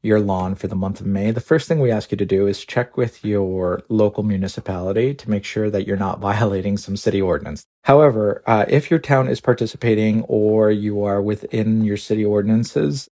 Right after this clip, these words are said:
then, you know, by all means, just talk to your neighbors. Let them know that, yeah, my lawn's gonna be a little shaggy this month, but that's okay. This is why I'm doing it.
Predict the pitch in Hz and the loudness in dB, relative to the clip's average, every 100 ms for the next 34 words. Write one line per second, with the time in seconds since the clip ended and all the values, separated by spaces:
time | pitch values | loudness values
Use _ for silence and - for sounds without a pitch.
0 | - 127 139 143 - - 135 139 131 123 | 0 2 2 -2 -6 -2 0 2 2 2
1 | 127 143 139 135 110 101 - 113 - 120 | 0 -2 -2 -2 -2 -2 -6 -6 -4 -4
2 | - 147 104 98 104 143 - 117 123 120 | -2 -2 0 0 0 0 -2 -2 0 0
3 | 117 117 113 - 165 214 165 139 131 135 | 0 0 -2 2 2 4 2 2 2 2
4 | 147 170 143 139 131 135 131 117 101 98 | 2 2 4 6 6 4 2 -2 -2 -2
5 | 101 104 - 117 117 180 - _ _ _ | -2 -2 -4 -4 -2 -4 -6 _ _ _
6 | - 104 117 117 - 123 - 139 151 117 | -4 2 4 2 0 0 2 4 4 4
7 | - - 113 113 127 117 110 117 139 160 | 0 -4 -4 -2 0 0 0 2 2 4
8 | 131 104 95 104 - | 2 2 -2 -2 -4